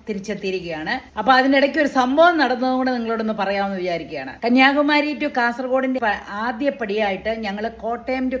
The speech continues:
കാസർഗോഡാണ് പോയത്. അങ്ങനെ പോകുന്ന വഴിക്ക് മലബാറിൽ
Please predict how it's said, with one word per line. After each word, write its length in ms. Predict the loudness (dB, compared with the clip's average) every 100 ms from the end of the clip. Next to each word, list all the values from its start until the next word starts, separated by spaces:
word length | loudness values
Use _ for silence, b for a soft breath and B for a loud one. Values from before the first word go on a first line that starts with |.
| -2
കാസർഗോഡാണ് 680 | -2 -2 -4 -2 -2 -2 -6
പോയത്. 240 | -6 -8 -8
അങ്ങനെ 260 | -4 2 2 6
പോകുന്ന 280 | 6 6 4
വഴിക്ക് 480 | 2 0 -2 0 0 -2 -8
മലബാറിൽ 680 | -2 0 6 6 6 2